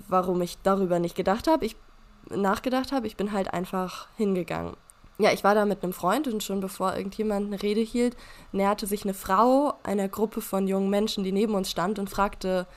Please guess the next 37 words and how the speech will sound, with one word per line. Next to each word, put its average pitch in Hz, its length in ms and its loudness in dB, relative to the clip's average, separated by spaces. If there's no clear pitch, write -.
richtig 262 280 2
laut, 240 280 6
dass 208 140 -4
alle 220 260 4
im 208 100 -2
Umkreis, 214 600 -4
äh, 180 280 0
das - 200 -8
mitbekommen 208 560 -2
haben, 185 340 0
äh, 196 280 4
warum 214 280 6
sie 247 120 4
denn 226 140 6
nicht 233 180 2
zur 233 80 0
Demo 240 240 4
der 226 160 4
ukrainischen 240 460 2
Gruppe 196 220 -4
gegangen 175 560 -4
seien 170 340 -4
und 170 120 -8
dass 180 120 -10
diese 220 200 2
Leute 208 360 6
hier 202 100 4
gar 202 220 8
nicht 220 240 0
im 208 140 0
Namen 220 300 10
der 196 140 2
Ukraine 226 400 0
hier 196 220 0
seien, 175 320 -2
sondern 185 300 0
nur 190 260 4